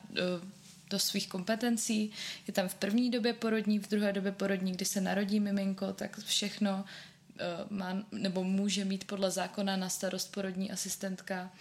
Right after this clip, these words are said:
porod placenty, potom případný nástřih hráze, zašití poranění, takže to je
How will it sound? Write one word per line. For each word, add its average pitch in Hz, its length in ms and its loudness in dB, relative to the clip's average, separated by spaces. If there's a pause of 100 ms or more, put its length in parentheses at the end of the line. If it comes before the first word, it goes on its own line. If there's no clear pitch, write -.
(340)
porod 190 300 -2
placenty, 220 760 -2
potom 190 500 -4
případný 180 720 -2
nástřih 190 480 -2
hráze, 190 680 -2 (440)
zašití 196 600 0
poranění, 196 720 0
takže 190 280 -6
to 190 120 -6
je 98 220 -2